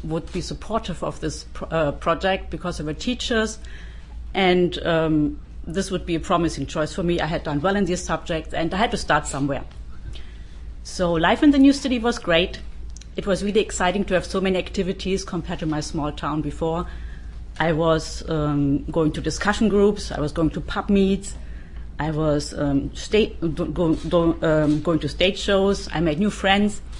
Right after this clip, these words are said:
It was fantastic. However, in the romance department, I was a late bloomer.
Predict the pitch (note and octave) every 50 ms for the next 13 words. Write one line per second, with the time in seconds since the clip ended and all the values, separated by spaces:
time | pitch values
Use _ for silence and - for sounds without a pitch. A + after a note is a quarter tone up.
0 | - - - - F#3 D#3+ E3 F#3 E3 - E3 C#3+ - - - - - - - -
1 | - - - - - - - - - - - - - - - - - - - -
2 | F3 F3 G#3 A#3 F#3 D#3 - - F3+ G3 - - - - - - - - F3 F3
3 | D#3+ D3 D3+ F#3+ B3 C#4 C4+ B3+ A#3 G#3+ - - - - - F#3 D#3 D#3 - F3
4 | D#3+ D#3 D3+ D#3 D3+ D#3+ D#3 E3+ E3+ E3+ E3+ E3 - - C#3+ C3 B2 B2 B2+